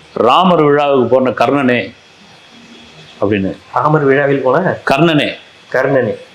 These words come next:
Speaker 1: கர்ணனே அப்படின்னு.
Speaker 2: ம்.
Speaker 1: இந்த கூட்டத்துல மாட்டின உடனே ஒரு சம்பவம் வந்து, இந்த, இதை பேசிட்டு நான் கமல் மேட்டருக்கு வரேன் நானு. துள்ளுவதை இளமை முதல் படம்.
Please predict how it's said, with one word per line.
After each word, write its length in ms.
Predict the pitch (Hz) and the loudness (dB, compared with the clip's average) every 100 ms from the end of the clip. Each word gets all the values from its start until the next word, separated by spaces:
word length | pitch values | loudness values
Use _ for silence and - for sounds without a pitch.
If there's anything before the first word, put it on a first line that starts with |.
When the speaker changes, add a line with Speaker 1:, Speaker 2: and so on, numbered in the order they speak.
| - - - | -20 -18 -6
Speaker 1:
கர்ணனே 400 | 127 120 117 107 | -2 0 0 0
அப்படின்னு. 200 | 95 95 | 0 -2
Speaker 2:
ம். 200 | 110 107 87 - - - - - | -2 -8 -14 -20 -20 -20 -20 -6
Speaker 1:
இந்த 200 | 107 104 101 | 0 0 2
கூட்டத்துல 320 | 208 196 160 | 0 2 2
மாட்டின 280 | 143 135 131 | 2 2 2
உடனே 160 | 131 147 | 2 2
ஒரு 160 | 135 | 2
சம்பவம் 420 | - 139 165 143 | 2 2 2 2
வந்து, 440 | 104 98 101 117 - | 2 2 2 2 2
இந்த, 140 | 123 | 0
இதை 160 | 120 113 | 2 0
பேசிட்டு 340 | 139 165 165 | 0 0 0
நான் 180 | 143 127 | 0 0
கமல் 260 | 113 143 135 | 0 0 2
மேட்டருக்கு 300 | - 98 107 | 0 0 0
வரேன் 80 | 107 | 0
நானு. 280 | 101 98 92 - - - - - - - | 0 -4 -8 -18 -20 -20 -20 -20 -20 -6
துள்ளுவதை 400 | 160 190 185 147 | 0 2 4 4
இளமை 260 | 127 120 123 | 4 2 2
முதல் 260 | 117 135 | 2 2
படம். 260 | 113 95 | 2 0